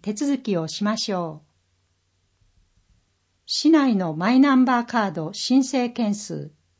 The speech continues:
令和一年十二月二百六十一件、令和二年一月四百五件、二月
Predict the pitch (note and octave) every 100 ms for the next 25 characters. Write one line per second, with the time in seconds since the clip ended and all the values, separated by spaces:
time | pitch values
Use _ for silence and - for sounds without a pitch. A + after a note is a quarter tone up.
0 | _ _ _ _ _ _ _ _ - B3+
1 | D4 C4 G3+ E3+ - A3+ G#3 E3+ G#3 -
2 | F3+ A#3+ A#3+ A3+ A3 A3+ G3+ F#3+ - _
3 | F#3 A3+ D4 C#4+ C#4 - A#3 A#3 A3 G#3
4 | - F#3 D#3+ D3+ _ _ _ _ _ _
5 | - D4 D4+ C4 G3+ F#3+ G3 F#3+ F3 -
6 | F#3 - G#3 G3+ G#3 F3+ E3+ - _ -
7 | C#4 D#4 C#4 A3 - D#3 F3+ G3+ E3+ D3
8 | - _ _ _ _ _ _ _ G3 G#3
9 | C4+ C4 A#3 A3+ -